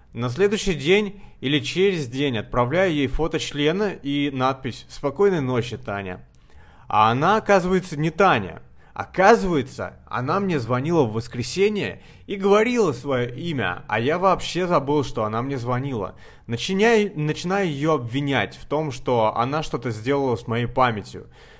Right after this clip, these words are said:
Говорю: «Верни память», на что она отвечает: «С удовольствием, при встрече».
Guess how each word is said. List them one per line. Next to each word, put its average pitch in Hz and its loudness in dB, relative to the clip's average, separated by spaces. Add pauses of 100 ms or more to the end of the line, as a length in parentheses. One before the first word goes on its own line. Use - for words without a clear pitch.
(120)
Говорю: 139 6
«Верни 110 -2
память», 156 2
на 98 -12
что 143 -6
она 147 -2
отвечает: 135 -2 (200)
«С - -16
удовольствием, 117 2
при 110 -6
встрече». 147 -6